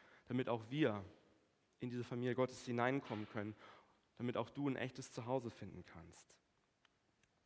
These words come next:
Wenn du heute Morgen vielleicht sagst, „Ich, ich will wie diese Ruth Teil von dieser Familie Gottes sein“, dann möchte ich dich ermutigen, dann, dann sag es diesem Gott.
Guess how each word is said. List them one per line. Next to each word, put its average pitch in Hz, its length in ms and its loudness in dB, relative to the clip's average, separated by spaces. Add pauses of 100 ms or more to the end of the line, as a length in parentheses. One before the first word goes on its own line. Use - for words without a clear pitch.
(800)
Wenn 123 120 0
du 143 120 2
heute 143 240 8
Morgen 135 360 6
vielleicht 123 440 4
sagst, - 600 2 (160)
„Ich, - 380 -2 (1160)
ich 117 180 -6
will 143 220 6
wie 139 100 -2
diese 131 260 -2
Ruth 127 320 -4
Teil 143 360 2
von 135 180 -2
dieser 127 240 0
Familie 123 360 0
Gottes 120 360 -2
sein“, 101 480 -2 (1080)
dann 117 120 0
möchte 120 220 -2
ich 127 80 -6
dich 127 160 -2
ermutigen, 120 640 -2
dann, 113 280 0 (420)
dann 120 140 -4
sag 127 300 2
es 113 160 -8
diesem 95 280 -8
Gott. 85 420 -16